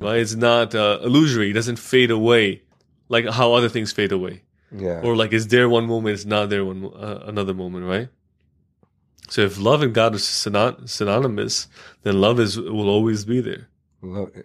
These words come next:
Speaker 1: And that's, like, a beautiful
Speaker 2: That's
Speaker 1: thought.
Speaker 2: beautiful, yeah.
Speaker 1: Yeah, it's
Speaker 2: Subhanallah,
Speaker 1: beautiful.
Speaker 2: love is a constant, yeah.
Speaker 1: Yeah, love is a constant. And then, I, like, the way I'm visualizing is this ki-, this kinda, like, this constant, like, kinda stream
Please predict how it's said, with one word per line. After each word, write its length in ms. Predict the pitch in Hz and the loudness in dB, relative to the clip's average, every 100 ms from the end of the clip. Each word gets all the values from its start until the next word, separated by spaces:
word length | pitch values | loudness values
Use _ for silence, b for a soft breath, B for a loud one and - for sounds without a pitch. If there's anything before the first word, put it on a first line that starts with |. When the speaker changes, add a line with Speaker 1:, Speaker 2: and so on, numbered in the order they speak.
| _ _ _ | _ _ _
Speaker 1:
And 160 | 107 101 | -6 -4
that's, 200 | 104 - | 0 0
like, 100 | 113 | 2
a 80 | |
beautiful 600 | 101 92 107 110 104 107 98 | 0 0 0 0 -4 -6 -4
Speaker 2:
That's 180 | 95 | -2
Speaker 1:
thought. 200 | 107 135 | 0 2
Speaker 2:
beautiful, 380 | - 127 113 107 | 4 4 2 -2
yeah. 240 | 95 101 95 | -2 0 0
Speaker 1:
Yeah, 120 | 107 | 0
it's 80 | 104 | 4
Speaker 2:
Subhanallah, 140 | 107 | 4
Speaker 1:
beautiful. 180 | 107 107 110 | 4 2 2
Speaker 2:
love 100 | 117 | 2
is 100 | 113 | -2
a 40 | |
constant, 500 | 104 127 123 - 98 | -2 0 0 -4 -8
yeah. 160 | 98 104 | -6 -2
Speaker 1:
Yeah, 300 | 101 107 107 | 2 2 2
love 260 | 104 101 120 | 0 -2 -2
is 100 | 113 | -2
a 80 | 104 | -4
constant. 560 | - 113 127 - - | -2 -2 -2 -4 -6
And 140 | 107 110 | -2 2
then, 220 | 113 107 B B B B | 2 0 B B B B
I, 100 | 139 | 0
like, 220 | 135 131 | 2 2
the 80 | 123 | 4
way 180 | 127 156 | 6 6
I'm 120 | 143 | 4
visualizing 540 | 120 135 135 120 107 110 | 4 4 4 2 2 -2
is 100 | 107 | -2
this 140 | 120 | -2
ki-, 160 | - 143 | -4 -4
this 140 | 127 | -4
kinda, 220 | 113 135 131 | -4 -2 0
like, 120 | 123 | 0
this 200 | 113 101 | -2 -6
constant, 640 | - - 123 135 - 123 | -8 -2 0 0 -2 -2
like, 320 | 117 110 104 98 | 2 2 2 -2
kinda 320 | 120 110 101 | -4 -4 -4
stream 600 | - - 113 117 143 | -8 -8 -2 0 0